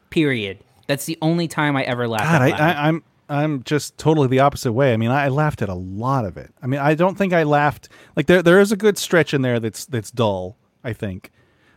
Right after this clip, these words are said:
Speaker 2: Um, but the, the Tim Meadows stuff was good. The, um, <laughs> I, I liked the Ray Liotta stuff because it was so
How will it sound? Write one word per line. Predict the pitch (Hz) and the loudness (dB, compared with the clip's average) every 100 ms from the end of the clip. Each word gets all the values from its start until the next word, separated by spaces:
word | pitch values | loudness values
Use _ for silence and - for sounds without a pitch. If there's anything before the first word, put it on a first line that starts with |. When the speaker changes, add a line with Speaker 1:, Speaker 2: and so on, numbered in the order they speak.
| _ | _
Speaker 2:
Um, | 117 113 110 113 - | 0 0 0 -4 -4
but | 123 | -4
the, | 127 - _ - | -4 -10 _ -10
the | 127 | -4
Tim | - 175 | 0 2
Meadows | 170 180 175 | 4 2 2
stuff | - 156 170 | 2 0 2
was | 151 | -4
good. | - 131 131 123 _ _ _ _ _ _ _ _ _ _ | 0 2 4 0 _ _ _ _ _ _ _ _ _ _
The, | 113 135 131 117 | -6 -2 0 2
um, | 107 104 98 98 - | 2 2 -2 -6 -8
<laughs> | 110 - - - _ _ - | -6 -4 -6 -12 _ _ -2
I, | 143 | -2
I | 143 131 | 2 2
liked | 131 147 | 2 2
the | 151 | -2
Ray | 131 135 | 0 0
Liotta | 135 117 120 160 | 2 2 2 0
stuff | - 160 165 | -2 -2 0
because | - 127 123 | -2 -4 -4
it | |
was | 120 - | -4 -8
so | - 135 131 | -2 2 2